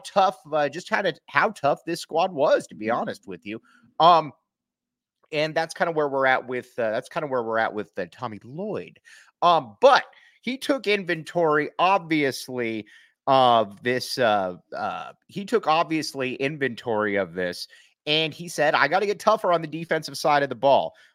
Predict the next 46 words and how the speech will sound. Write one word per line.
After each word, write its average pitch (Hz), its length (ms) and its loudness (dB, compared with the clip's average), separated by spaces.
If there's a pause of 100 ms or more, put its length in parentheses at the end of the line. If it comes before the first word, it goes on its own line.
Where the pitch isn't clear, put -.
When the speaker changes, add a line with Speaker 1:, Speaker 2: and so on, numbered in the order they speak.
(120)
Speaker 1:
Um, 123 460 0 (800)
and, 143 320 -4
uh, 117 420 2 (760)
that's 110 200 -8
exactly 113 500 -8
what 90 160 -12
he 92 100 -18
did. 80 300 -20 (360)
Um, 123 180 -2
you 185 120 -10
watch 226 300 0
this 185 160 -8
team 156 240 -8
so 131 160 -6
far, 123 220 -2
you 135 80 -4
watch 202 180 0
them 185 100 -10
against 151 260 -6
U 131 100 -10
T 120 160 -6
Arlington, 110 680 -2 (140)
and 113 400 -2 (240)
the 143 80 -10
one 180 200 -2
thing 185 200 -8
that 139 100 -6
really 175 340 -8
stuck 123 400 -6
out 110 300 -4
was, 110 480 -2 (500)
man, 147 280 -2 (120)
they 208 120 -2
got 269 160 -2
some 160 180 -14
dogs. 131 400 4
They 160 100 0
got 247 140 0
some 135 180 -4
dudes 151 360 -4
that 131 100 -6
can 113 160 -12
pressure 175 500 -2
you 147 280 -4
full 147 300 -4
court. 180 400 -2